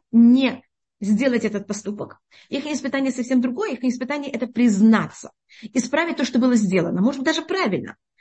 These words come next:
Но сейчас, потому что это произошло, есть какие-то обстоятельства, которых надо исправить. И это, или признаться, что я это сделал. И это очень неприятно, это очень сложно.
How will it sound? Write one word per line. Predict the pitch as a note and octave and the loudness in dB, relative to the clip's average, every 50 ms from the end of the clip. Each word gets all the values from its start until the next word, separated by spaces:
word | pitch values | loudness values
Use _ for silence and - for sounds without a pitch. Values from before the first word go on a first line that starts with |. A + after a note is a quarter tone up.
| _ _ _ - | _ _ _ 0
Но | - A#3 | 0 2
сейчас, | A3 D#4+ D#4 - | 2 0 -2 -2
потому | A#3+ A#3 B3 B3 D4 B3+ | -2 -2 0 0 0 0
что | - A#3+ | 0 0
это | A3 G#3+ | 0 -2
произошло, | - - G#3+ G#3+ G3+ G#3+ A3 - - F4 C5 D#5+ - _ _ _ | -2 0 0 0 0 -2 -4 -6 -6 -8 -10 -10 -12 _ _ _
есть | - B3 D4 - | -4 -4 -4 -2
какие-то | - C4 B3 B3+ B3+ - A3 | -4 -4 -4 -4 -4 -2 -4
обстоятельства, | G3+ G#3 - - C4+ A4+ C5+ - - - - A#3+ | -4 -4 -4 -4 -4 -4 -4 -6 -6 -8 -6 -4
которых | C4+ C#4+ C4+ | -2 0 0
надо | B3 C4 C#4 C4 D4 | 2 2 2 0 -2
исправить. | C#4 C#4 - - - - C#4 B3+ G3+ E3+ E3 - _ - - - _ _ _ _ _ _ _ _ _ _ _ _ _ _ _ _ | -4 -8 -10 -10 -6 -2 0 0 0 0 -2 -4 _ -20 -20 -20 _ _ _ _ _ _ _ _ _ _ _ _ _ _ _ _
И | - A3 | 0 0
это, | C4+ C4 C#4 | 2 2 0
или | - - B3 A#3 A#3 G#3 | 0 2 4 2 2 2
признаться, | - - D4+ C#4+ A#3+ A#3 C4+ D4 C#4+ C4+ B3+ B3 | 0 0 2 4 4 4 4 2 0 -2 -2 -4
что | B3 - A#3 | -2 0 0
я | G3+ G3+ F#3 | 0 0 0
это | F#3+ F#3 | -2 -4
сделал. | F3 F3+ - - A#2+ D2 - - - _ _ _ _ - - - _ | -6 -8 -8 -10 -10 -10 -12 -14 -18 _ _ _ _ -20 -20 -12 _
И | - C4+ | -6 -6
это | C4+ C4+ B3+ C#4 | -4 -4 -6 -6
очень | C4 - C#4 C#4 | -4 -4 -2 -2
неприятно, | C#4 C4+ D4+ C#4+ C4+ D4+ C#4 G#3+ G#3 - _ _ _ | -2 -2 -2 -2 -2 -2 -4 -6 -6 -10 _ _ _
это | - A3 G#3+ C4 | -6 -4 -2 -2
очень | B3 D4 C#4+ | -2 -2 -4
сложно. | - - - - D#4 A#3 - - - _ - | -6 -6 -4 -2 -2 -2 -2 -2 -6 _ -20